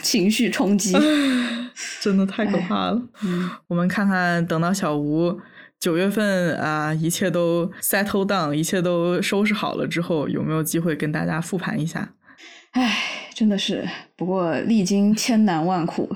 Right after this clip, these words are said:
Speaker 1: 这一期节目终于和大家见面了。我希望现在是最后一次录了。
Speaker 2: <laughs> 对，对，对，我也希望是。现在老于这边已经是深夜了。
Speaker 1: 嗯。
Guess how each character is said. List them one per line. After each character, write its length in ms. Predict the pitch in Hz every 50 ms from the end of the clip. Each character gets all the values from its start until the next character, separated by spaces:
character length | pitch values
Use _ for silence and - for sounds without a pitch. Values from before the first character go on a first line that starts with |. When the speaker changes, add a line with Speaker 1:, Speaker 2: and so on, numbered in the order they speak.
| - -
Speaker 1:
这 120 | - 214 190
一 120 | 190 196
期 160 | - - 202
节 180 | 185 - 170 156
目 240 | 165 175 175 170 170
终 260 | - 208 196 190 185
于 200 | 170 156 156 170
和 180 | 165 - 160
大 140 | 165 165 160
家 120 | 170 165 175
见 200 | - 196 165 156
面 200 | 165 175 165 143
了。 220 | - - - - - _ - - - - _ -
我 80 | 180
希 180 | 180 - 202 208
望 200 | 208 214 190 208
现 140 | 214 214 196
在 80 | 185
是 140 | 202 214 196
最 120 | - 220
后 200 | 202 196 208 185
一 40 | 175
次 160 | 180 - 196
录 220 | 175 175 175 165 151
了。 80 | 143 - - 214 - - - 214 233 - - 226
Speaker 2:
<laughs> 520 | - - - - - - 330 294 233 - -
对， 140 | 160 147
对， 140 | - - -
对， 180 | 165 - - 160 165
我 120 | 151 147
也 80 | 147 151
希 180 | 151 - 165
望 160 | 147 135 151
是。 160 | 156 - - -
现 160 | - - 175
在 120 | 170 160
老 180 | 160 147 139 139
于 80 | 143
这 100 | 143 160
边 160 | 151 156 160 160
已 60 | -
经 140 | - 151 147
是 60 | 151
深 280 | - - 165 143 151
夜 100 | 156 151 151
了。 160 | 170 170 -
Speaker 1:
嗯。 400 | - 190 185 180 175 180 185 180